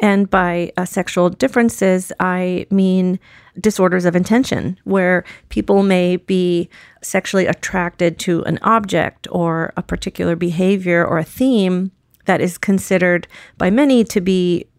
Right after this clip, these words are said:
perverted or deviant, yet is a long-standing, deeply ingrained interest for that particular person.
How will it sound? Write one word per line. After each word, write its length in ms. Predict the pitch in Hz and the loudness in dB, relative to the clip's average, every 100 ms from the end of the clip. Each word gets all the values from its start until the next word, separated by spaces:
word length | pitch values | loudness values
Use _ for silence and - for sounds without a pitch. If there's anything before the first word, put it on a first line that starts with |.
| _ | _
perverted 800 | - - 196 170 170 170 170 165 | -6 -2 0 2 2 2 0 0
or 220 | - 170 160 | 0 0 -2
deviant, 840 | - 226 240 180 156 143 165 - _ _ - - _ | 0 0 2 2 0 -2 -6 -14 _ _ -20 -20 _
yet 280 | 190 190 - | 0 2 2
is 140 | 185 | 0
a 60 | 185 | 2
long-standing, 1200 | 180 170 175 - - 175 170 175 170 160 165 160 - _ | 2 2 0 -2 -2 2 2 2 2 0 0 -4 -8 _
deeply 360 | 208 202 185 - | -4 0 0 0
ingrained 520 | 180 175 170 160 160 | 0 2 2 2 0
interest 460 | 165 180 170 156 - | 0 0 -2 -4 -4
for 140 | 160 | -2
that 220 | 160 - | -2 -4
particular 520 | - - 175 160 156 | -6 -8 -6 -4 -4
person. 720 | - - - - - - 202 | -6 -6 -6 -6 -10 -10 -10